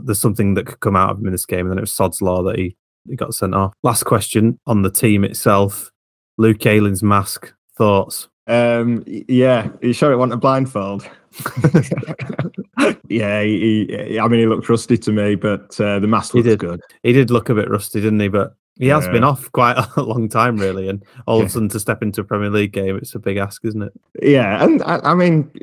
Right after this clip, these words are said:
Speaker 2: obviously the mask has been designed so that he can see perfectly, I'm sure, and it's comfortable, but I don't know, I still think it could affect somebody,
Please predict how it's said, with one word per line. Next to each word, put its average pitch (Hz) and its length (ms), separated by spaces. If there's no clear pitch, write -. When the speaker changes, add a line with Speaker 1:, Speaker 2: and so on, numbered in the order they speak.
Speaker 2:
obviously 139 340
the 113 100
mask 113 320
has 110 120
been 104 180
designed 101 480
so 98 160
that 92 120
he 104 60
can 95 340
see 95 260
perfectly, 95 560
I'm 92 120
sure, 90 340
and 82 100
it's - 140
comfortable, 95 580
but - 360
I 156 60
don't 196 140
know, 151 220
I 127 40
still 147 240
think 123 240
it - 140
could 98 140
affect - 320
somebody, 95 540